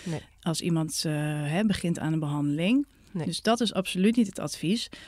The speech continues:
Speaker 2: Maar wel dat men weet dat dit kan gebeuren. Dus dat je misschien toch met een iets andere, eh, instelling die behandeling ingaat. En ook,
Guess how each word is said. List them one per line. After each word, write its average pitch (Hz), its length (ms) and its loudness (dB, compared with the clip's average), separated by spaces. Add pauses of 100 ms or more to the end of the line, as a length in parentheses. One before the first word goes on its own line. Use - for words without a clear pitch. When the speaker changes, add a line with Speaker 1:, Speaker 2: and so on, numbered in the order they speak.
(100)
Speaker 2:
Maar 185 240 4
wel 226 380 6
dat 185 320 2
men 175 360 4
weet 226 360 6
dat 180 160 0
dit 202 160 2
kan 214 300 6
gebeuren. 170 640 4
Dus 175 180 -2
dat 202 240 0
je 190 200 -2
misschien 196 380 0
toch 247 220 -2
met 208 240 2
een 190 160 -4
iets 220 260 4
andere, 190 500 6 (480)
eh, 165 360 2
instelling 196 520 4
die 165 100 2
behandeling 220 500 4
ingaat. 240 600 2
En - 380 -2
ook, 247 420 2